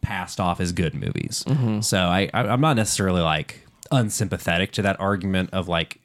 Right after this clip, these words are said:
Speaker 1: are any movies art, especially American films? Like, I'm, I'm, I'm, I'm sympathetic to that argument. It makes me angry. It makes me wanna pull my hair out. It makes me wanna, you know, lock people in rooms with, uh, theater screens and say, "Oh, you wanna play a game?" And,
Speaker 2: <laughs>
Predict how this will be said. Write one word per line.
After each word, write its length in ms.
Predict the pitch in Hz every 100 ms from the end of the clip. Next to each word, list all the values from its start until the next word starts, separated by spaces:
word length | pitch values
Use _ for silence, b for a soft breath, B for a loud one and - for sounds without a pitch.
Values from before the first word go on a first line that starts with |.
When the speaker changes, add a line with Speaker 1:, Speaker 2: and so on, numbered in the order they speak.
| -
Speaker 1:
are 200 | 90 87
any 240 | 87 90
movies 380 | 95 101 101 110
art, 280 | 113 120 -
especially 520 | 95 - 101 101 101
American 440 | 85 82 92 104 113
films? 420 | 135 160 156 - B B B 113
Like, 100 | 107
I'm, 180 | 98
I'm, 180 | 98 127 -
I'm, 220 | 156 160
I'm 140 | 190
sympathetic 500 | 180 170 151 113 90 -
to 60 |
that 120 | 82
argument. 380 | - 53 55 - _ -
It 100 | 123
makes 220 | 127 -
me 100 | 92
angry. 420 | 135 185 82 117 b b b -
It 60 |
makes 200 | 107 95
me 60 | 101
wanna 80 | 87
pull 140 | 107
my 100 | 80
hair 220 | 90 120
out. 240 | 92 80 - b b -
It 60 |
makes 260 | 95 92 -
me 80 | 92
wanna, 300 | 85 80 - -
you 120 | 117
know, 220 | 87 78 - _ - -
lock 460 | 107 104 98 95
people 260 | - 110 95
in 100 | 90
rooms 480 | 92 101 95 87 -
with, 120 | 90 _ _ -
uh, 180 | 98 87
theater 300 | - 113 98
screens 400 | - - 82 82
and 120 | 76
say, 160 | - 80
"Oh, 60 | -
you 120 | 80
wanna 120 | 76
play 220 | 73 - 156
a 20 |
game?" 400 | 156 160 110 78 165
And, 300 | 127 139
Speaker 2:
<laughs> 40 | -